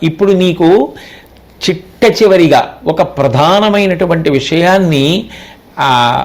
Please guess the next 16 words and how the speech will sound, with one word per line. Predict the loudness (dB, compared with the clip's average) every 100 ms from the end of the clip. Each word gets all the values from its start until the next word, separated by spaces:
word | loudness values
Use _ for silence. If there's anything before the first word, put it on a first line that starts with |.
| -8 -20 -20 -20 -20 -16 -4
ప్రబోధం | 0 4 4 2 0
చేస్తాను, | 0 -2 -2 -2 0 -4 -6
జ్ఞాపకం | -6 0 0 0 0 0
పెట్టుకోమన్నారు." | -2 -2 -2 0 0 0 0 -4 -16 -20 -20 -20 -6
"క్రందుకును | 0 2 2 2 2 2 2
సర్వధర్మ | 0 -2 0 0 0 0 0 2 0
వికల్పములను | 0 0 2 4 4 0 2 2 2 2 2 2
ఎడల | 2 2 2
విడిచి, | 2 2 0 0 0 0 -2 -8 -16
దృఢంబుగ | -8 0 2 2 2 0 0 2 2
నేనొకండ | 2 2 0 0 0 0 2 2 0
శరణముగ | 0 0 0 0 0 2 2
నాశ్రయింపుము, | 0 -2 -4 0 0 0 0 -2 0 0 0 -2 -8 -20 -20 -20 -20 -20 -12
సకల | -4 -2 0 2 2
దురితములకు | 2 2 2 2 2 2 2 2 0 2
తొలగింతు, | 2 2 2 0 -2 -4 -6